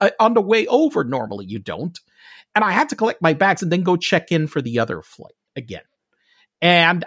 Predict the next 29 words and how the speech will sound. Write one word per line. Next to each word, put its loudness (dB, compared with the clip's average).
um, 4
so 0
I 4
had -4
to -4
carry -2
this -8
projector -8
through -2
the 0
airport. -2
I 0
had 0
to 0
find -6
a -6
guy, -2
and -4
man, 0
this 0
guy 2
saw 0
how 4
heavy 0
it -4
was, -4
and -2
he -4
basically, -4